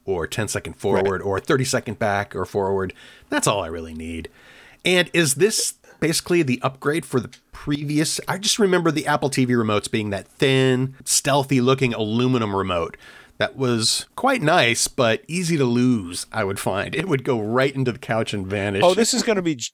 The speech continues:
Speaker 2: almost as easy to remove. The Apple T V four K Siri remote was glass, and it was about the same size as the aluminum remote, but again, just as easy to lose.
Speaker 1: Got it.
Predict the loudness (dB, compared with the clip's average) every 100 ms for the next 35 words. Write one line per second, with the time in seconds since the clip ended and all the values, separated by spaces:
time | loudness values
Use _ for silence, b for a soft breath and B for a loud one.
0 | -4 -2 2 0 -2 -4 -2 0 2 0
1 | -2 -4 -4 -4 -6 -6 -4 -2 -2 -2
2 | -4 -8 -8 2 2 2 -8 -8 -4 -2
3 | -2 -2 -2 -2 -2 -2 -4 -4 -4 -6
4 | -10 -6 -4 -2 -2 0 0 -2 -2 -4
5 | -6 _ -2 -2 0 -4 2 0 0 -4
6 | -2 -2 -2 0 2 2 0 -2 -2 0
7 | -2 -2 -4 -4 -4 -4 -4 -2 -4 -4
8 | -6 -4 -4 -6 -10 -4 -4 -4 -6 -6
9 | -6 -4 -2 -2 -4 -10 -4 -2 -2 -4